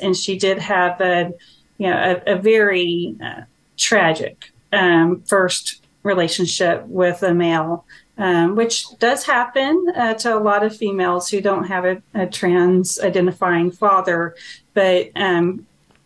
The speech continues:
just the willingness to put up with stuff that she shouldn't have was there, and, um, just some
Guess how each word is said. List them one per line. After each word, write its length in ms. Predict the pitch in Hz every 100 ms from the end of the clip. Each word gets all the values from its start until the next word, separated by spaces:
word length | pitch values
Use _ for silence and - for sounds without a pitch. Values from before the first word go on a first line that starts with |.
| -
just 360 | 240 226 -
the 140 | 233 185
willingness 1040 | 190 208 214 214 214 214 214 214 - - -
to 560 | - 208 190 180 175 175
put 180 | - 208
up 140 | 196
with 120 | 196
stuff 300 | 185 - 190
that 180 | - -
she 140 | - 185
shouldn't 420 | - 180 - 180
have 600 | 214 196 190 190 185 180 _ - - -
was 240 | 202 196
there, 600 | 208 190 190 185 185 202 208
and, 500 | 196 175 170 165 165
um, 400 | 180 170 165 175
just 260 | 180 -
some 240 | - 185